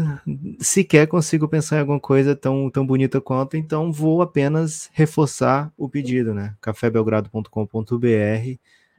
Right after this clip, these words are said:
é a maneira mais legal, né, de você ajudar o projeto.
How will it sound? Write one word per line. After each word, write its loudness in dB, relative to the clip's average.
é -2
a 2
maneira 6
mais 4
legal, 4
né, -2
de -12
você -2
ajudar 2
o 0
projeto. 0